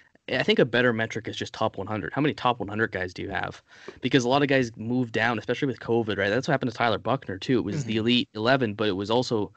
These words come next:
Speaker 1: California didn't play football this last fall. So Tyler Buckner just kinda, it's not that he dropped, it's just that people were getting in ahead of him because they were playing, and that put him down to a four-star. Um, but whatever. So, uh,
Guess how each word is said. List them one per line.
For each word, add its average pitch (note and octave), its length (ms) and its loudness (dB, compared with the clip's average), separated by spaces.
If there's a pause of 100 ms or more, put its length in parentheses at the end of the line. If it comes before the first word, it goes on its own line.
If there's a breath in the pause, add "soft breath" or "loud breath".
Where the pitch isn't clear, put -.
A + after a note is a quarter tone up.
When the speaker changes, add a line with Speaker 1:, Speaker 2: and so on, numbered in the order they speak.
(160 soft breath)
Speaker 1:
California B2+ 500 0
didn't A2 220 -2
play G#2 160 -6
football G#2+ 420 0
this F#2 380 -6
last G2 320 0
fall. G2 360 -2 (360 loud breath)
So A2 880 0 (100)
Tyler A#2 240 2
Buckner A#2+ 320 0
just A2+ 220 -4
kinda, A#2+ 400 2 (180 loud breath)
it's C#3 120 2
not G3 100 2
that A3+ 120 2
he E3+ 280 -4 (240)
dropped, D3 440 2
it's B2 100 -4
just C#3+ 120 -6
that C3 100 -4
people D#3 260 -2
were B2 120 0
getting C3 300 2
in A#2+ 100 0
ahead A2+ 320 -2
of B2+ 100 -2
him D3+ 160 0
because A#2+ 260 -4
they G#2 120 -2
were G2 100 -4
playing, G#2 460 -6 (500 loud breath)
and B2 200 2
that C3 120 2
put D3 160 0
him B2+ 160 -4
down A2+ 240 0
to A#2 140 -6
a A2 60 -8
four-star. A#2+ 880 -4
Um, G#2 680 -2 (280)
but C#3 160 4
whatever. A2+ 420 2
So, B2+ 260 4 (460 loud breath)
uh, - 40 -14